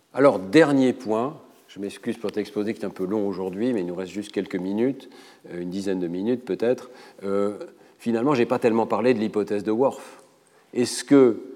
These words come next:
quand je parle une langue différente, je pense différemment ? Bah, vous aurez compris que, euh, d'après tout ce que je vous ai raconté, ça ne doit pas faire une grande différence.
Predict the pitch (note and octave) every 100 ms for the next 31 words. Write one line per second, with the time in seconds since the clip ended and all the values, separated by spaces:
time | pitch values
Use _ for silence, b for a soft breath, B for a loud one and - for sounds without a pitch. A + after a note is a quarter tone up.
0 | - - _ _ _ _ - A#2+ G#2+ G2+
1 | G#2 G#2 - A#2 - A#2 G#2+ G#2+ A2 A2
2 | F#2+ G2+ G#2 G2+ B2 D#3 - - B B
3 | F#2+ A2 - C3 G#2+ F2+ F#2 F#2+ E2+ F2+
4 | F#2 - _ _ _ b b - D#2+ A2+
5 | A2 A2 A#2 G#2+ C3+ A#2+ G#2+ G2+ G2+ G2+
6 | G2 G2 F#2+ G2 G2+ A2 - C3 - G2+
7 | G2+ G#2 F#2+ F#2 G2 - C#3+ C#3+ F#2+ G2
8 | F#2 G2 A#2 G2+ F#2+ G2+ G2 F2+ - F#2
9 | F#2+ - -